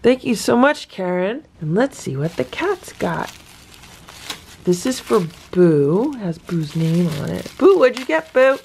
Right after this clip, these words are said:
<gasps> Oh my gosh. Look at this. Look. It's a little mouse.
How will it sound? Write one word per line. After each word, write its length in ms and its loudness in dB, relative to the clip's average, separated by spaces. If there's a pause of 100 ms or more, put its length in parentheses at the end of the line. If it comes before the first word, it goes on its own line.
(2500)
<gasps> 300 -8 (260)
Oh 120 2
my 160 2
gosh. 640 2 (520)
Look 180 -14
at 160 -10
this. 460 -12 (220)
Look. 340 -12 (760)
It's 200 -20
a 80 -10
little 280 -10
mouse. 600 -10